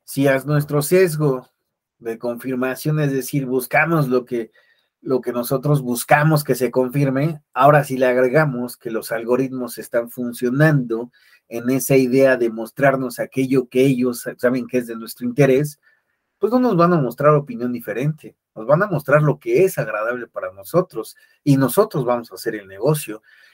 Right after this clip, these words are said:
¿Les ha pasado que incluso a veces dicen, "Ay, es que lo pensé y ya me salió algo respecto de esto"? Porque los algoritmos están midiendo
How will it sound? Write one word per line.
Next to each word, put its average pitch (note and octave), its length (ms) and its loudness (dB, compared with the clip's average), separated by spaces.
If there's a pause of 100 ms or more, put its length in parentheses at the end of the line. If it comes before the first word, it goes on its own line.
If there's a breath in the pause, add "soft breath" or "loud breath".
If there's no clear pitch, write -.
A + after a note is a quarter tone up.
¿Les C3+ 160 0
ha F3 100 4
pasado F3+ 380 8
que D3+ 120 0
incluso D3 300 0
a - 20 4
veces D#3 260 0
dicen, D#3 340 -2 (480 soft breath)
"Ay, E3+ 380 -2 (840)
es - 140 -6
que F#3+ 140 4
lo D3 120 4
pensé C#3+ 460 0
y F#3 140 -2
ya F3 120 -2
me F#3+ 120 -4
salió D3+ 440 2
algo F3+ 360 0 (100)
respecto C#3 480 -8
de E3 80 0
esto"? D3 340 -8
Porque C3 280 -10
los C#3+ 160 -2
algoritmos E3+ 560 -2
están E3 260 -2
midiendo F3 360 -2